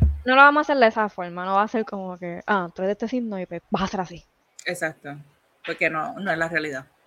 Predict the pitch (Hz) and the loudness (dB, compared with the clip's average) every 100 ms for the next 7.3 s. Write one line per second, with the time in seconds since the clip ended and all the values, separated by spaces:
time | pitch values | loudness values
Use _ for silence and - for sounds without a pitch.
0 | _ _ _ - - - - _ - - | _ _ _ -20 -20 -18 -18 _ -20 -20
1 | _ _ _ _ _ _ _ _ - 196 | _ _ _ _ _ _ _ _ -8 -6
2 | 196 185 - 160 190 359 - 214 220 196 | -2 -4 0 0 2 0 -6 -10 -4 -4
3 | - - 160 147 143 135 143 151 165 170 | -4 -2 0 0 -4 -6 -6 -6 -2 -4
4 | 170 175 170 165 156 147 156 - 151 _ | -2 0 0 0 0 -4 -8 -12 -16 _
5 | _ - - 170 170 156 156 143 - - | _ -20 -14 -10 -4 -4 -4 -8 -14 -14
6 | 160 156 - 156 147 147 143 - - 254 | -14 -14 -16 -20 -16 -14 -12 -12 -12 -12
7 | 285 165 | -16 -20